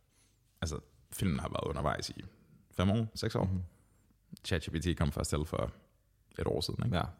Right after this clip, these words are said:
Speaker 2: S-, men stadig, så kan man sikkert godt lave en parallel. Der er noget sjovt der, fordi så vidt jeg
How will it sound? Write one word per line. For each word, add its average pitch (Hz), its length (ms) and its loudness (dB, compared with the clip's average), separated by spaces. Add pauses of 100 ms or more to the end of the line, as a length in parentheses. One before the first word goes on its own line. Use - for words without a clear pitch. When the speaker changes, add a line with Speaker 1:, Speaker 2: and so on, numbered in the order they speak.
(1000)
Speaker 2:
S-, - 240 -2
men 87 160 -4
stadig, 101 300 10
så 104 80 6
kan 107 140 2
man 85 200 4
sikkert - 300 4
godt 95 140 8
lave 101 120 6
en 110 60 8
parallel. 101 280 6 (280)
Der 123 40 8
er 120 40 10
noget 123 120 6
sjovt 131 140 4
der, 131 60 4
fordi 120 200 0
så 135 140 6
vidt 131 280 2
jeg 143 540 6